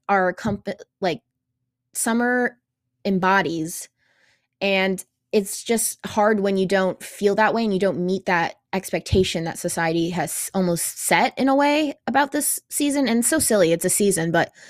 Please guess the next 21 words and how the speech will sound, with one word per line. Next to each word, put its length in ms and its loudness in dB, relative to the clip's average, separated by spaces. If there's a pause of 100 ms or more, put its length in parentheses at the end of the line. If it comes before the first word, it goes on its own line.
(140)
it 80 -2
truly 360 6
is 180 4
at, 120 2 (180)
I, 140 0 (160)
times 280 -4
I 80 2
feel 180 0
like 160 2
that's 220 0
the 80 -10
case. 320 0
Like, 180 -2 (300)
when 120 2
I 40 2
tell 180 2
people 260 0
I 80 4
don't 160 0
like 200 0
summer, 440 -2